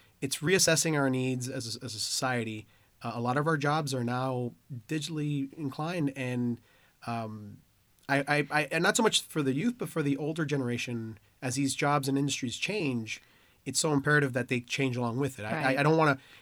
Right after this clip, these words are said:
Speaker 1: it sometimes sounds like, "Oh, get with the times, old man." No,
Speaker 2: No,
Speaker 1: it's, it's,
Speaker 2: it's
Speaker 1: it's
Speaker 2: more about engi-,
Speaker 1: evolving.
Speaker 2: re-engineering yourself to understand the principles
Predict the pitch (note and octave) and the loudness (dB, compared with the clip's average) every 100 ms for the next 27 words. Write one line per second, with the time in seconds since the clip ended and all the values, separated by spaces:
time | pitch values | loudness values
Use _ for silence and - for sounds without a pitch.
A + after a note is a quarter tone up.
0 | - C#3+ F3+ E3+ D#3+ D#3+ D3+ D3+ D3 A#2 | -4 2 4 6 6 8 8 6 4 2
1 | - D3 C3+ D3 D#3 E3 C#3+ C#3 F3 F#3 | -4 -2 2 4 4 2 0 0 4 4
2 | D3+ C3+ C3 B2+ C3+ F3+ F3+ F3 G3+ F#3+ | 4 2 2 2 2 4 4 4 2 2
3 | D#3 D3 F#3 A3+ B3+ C#4+ C#4+ A3 F#3 G3+ | 0 0 2 4 8 10 10 10 8 6
4 | G3 F3+ G#3+ A3 G#3 G#3 G3 G3 G3 F#3+ | 8 10 12 12 10 8 8 6 6 6
5 | F3+ F3+ F#3 F3+ F3 - F3+ D3+ F3 F3 | 4 2 4 4 2 0 0 2 0 -2
6 | - E3 E3 E3 E3 D3+ E3 D#3 - E3+ | -4 -4 -2 -2 -4 -4 -4 -4 -4 -6
7 | D#3 - D#3 D#3 | -4 -4 -4 -4